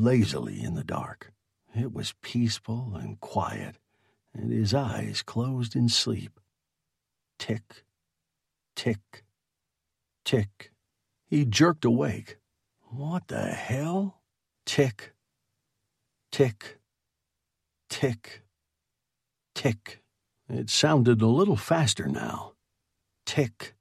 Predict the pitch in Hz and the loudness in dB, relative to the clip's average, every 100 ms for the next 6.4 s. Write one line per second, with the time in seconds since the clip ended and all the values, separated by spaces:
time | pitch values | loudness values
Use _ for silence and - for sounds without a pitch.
0 | _ _ _ _ _ _ - 147 143 - | _ _ _ _ _ _ -4 0 0 -4
1 | - - _ _ _ _ _ _ _ - | -16 -16 _ _ _ _ _ _ _ -2
2 | 151 147 - - _ _ _ _ _ _ | 0 0 -2 -16 _ _ _ _ _ _
3 | _ _ - 156 143 - - _ _ _ | _ _ 0 2 2 -2 -18 _ _ _
4 | _ _ _ _ 120 107 - 240 180 117 | _ _ _ _ -6 -4 2 2 4 6
5 | 107 107 156 170 170 113 123 113 107 175 | 6 4 2 2 2 4 4 6 6 8
6 | 208 57 - - | 6 4 -4 -10